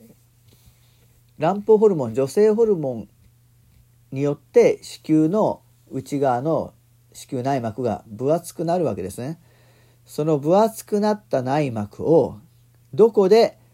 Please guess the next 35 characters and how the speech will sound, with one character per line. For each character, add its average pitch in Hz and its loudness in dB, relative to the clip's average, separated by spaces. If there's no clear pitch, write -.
血 139 -2
液 131 -2
に 113 -8
溶 110 -10
か 120 -4
し - -16
て - -12
排 147 0
出 - -12
す 139 -6
る 139 -4
か - -14
と 165 -2
い 170 0
う 156 -2
こ 160 -2
と 156 -2
で、 196 2
そ 123 -8
の 117 -4
ピ 127 -8
ル 110 -8
の 101 -8
デ 113 -8
ザ 180 -2
イ 139 -6
ン 127 -10
が 147 -2
決 - -12
ま 120 -8
っ - -16
て 113 -10
い 104 -6
ま 101 -12
す。 - -20